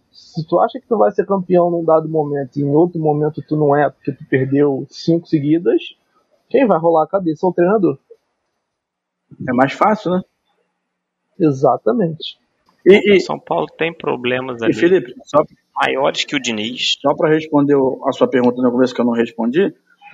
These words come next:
Speaker 2: sobre se o Fernando Diniz tem espaço no futebol brasileiro. Fernando Diniz tem espaço no futebol brasileiro ainda, porque, como eu disse, ele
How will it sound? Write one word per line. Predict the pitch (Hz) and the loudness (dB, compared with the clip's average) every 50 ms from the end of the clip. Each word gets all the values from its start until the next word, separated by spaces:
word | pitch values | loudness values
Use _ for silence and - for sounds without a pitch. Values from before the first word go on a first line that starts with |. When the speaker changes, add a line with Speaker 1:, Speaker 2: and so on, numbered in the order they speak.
| - | -12
Speaker 2:
sobre | - - 131 127 127 123 123 | -4 -2 0 0 0 0 0
se | - 131 | 0 0
o | |
Fernando | 123 - 131 127 131 135 127 | 2 2 2 4 4 4 4
Diniz | 131 127 135 135 - - | 2 2 2 2 0 -2
tem | - 160 143 | -2 -2 -2
espaço | - - - - 139 147 143 | -2 -2 0 0 0 0 0
no | - | -6
futebol | 156 - - 127 127 127 | -12 -6 -2 0 2 2
brasileiro. | 127 120 120 135 160 175 156 117 - _ _ _ _ _ _ _ - - - - - - - - | 2 0 0 0 0 0 0 0 -4 _ _ _ _ _ _ _ -20 -20 -20 -20 -20 -10 -4 0
Fernando | 131 127 135 156 156 | 2 2 2 2 2
Diniz | 151 147 170 180 - - | 2 2 2 0 -4 -6
tem | - - 175 220 | -2 -2 0 0
espaço | 247 - - - 156 165 165 - 151 | -2 -6 -6 -2 -2 0 0 -2 -6
no | 147 | -10
futebol | - - 143 147 143 | -6 -2 0 0 2
brasileiro | 143 135 127 127 131 131 127 | 2 2 2 2 2 4 4
ainda, | 120 113 117 131 156 - - | 2 2 2 2 2 0 0
porque, | - - _ - 139 135 | -2 -4 _ -2 -2 0
como | - 147 147 151 | 2 2 2 4
eu | 139 131 | 2 2
disse, | 127 127 - 135 | 0 -2 0 0
ele | 131 123 | 0 0